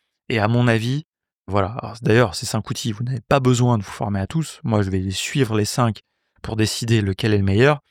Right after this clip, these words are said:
Mais entre Cursor et Windsurf, il faudra choisir. Entre Bol-, Bolt et Lovable, il faudra choisir. Et puis peut-être même entre Lo-, Bolt, Lovable et WeWeb, il faudra choisir. Et puis, euh, et puis on verra, on fera des choix éclairés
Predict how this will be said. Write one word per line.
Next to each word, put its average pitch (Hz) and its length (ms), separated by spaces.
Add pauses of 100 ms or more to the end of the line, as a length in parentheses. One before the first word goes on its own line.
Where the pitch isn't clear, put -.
(280)
Mais 104 100
entre 104 240
Cursor 107 400
et 101 60
Windsurf, 104 380
il - 40
faudra 101 240
choisir. 113 460 (320)
Entre - 240
Bol-, 104 280
Bolt 113 260
et 104 40
Lovable, 98 360
il 104 80
faudra 101 220
choisir. 107 460 (640)
Et 107 80
puis - 140
peut-être 107 280
même 110 160
entre 92 220
Lo-, 104 160
Bolt, 117 340
Lovable 98 420
et 95 60
WeWeb, 98 300
il 95 60
faudra 113 220
choisir. 101 440
Et 98 60
puis, - 220
euh, - 40 (680)
et 113 80
puis - 120
on 117 60
verra, 113 280
on 120 60
fera - 200
des 104 100
choix 120 220
éclairés 117 460